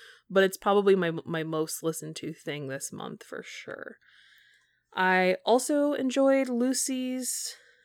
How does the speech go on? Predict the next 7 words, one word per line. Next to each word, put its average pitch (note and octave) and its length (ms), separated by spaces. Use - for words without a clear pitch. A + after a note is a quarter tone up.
um, G3 500
comeback. A#3 640
Their G3 180
music G#3 300
video F#3 360
was F3 160
adorable. E3+ 640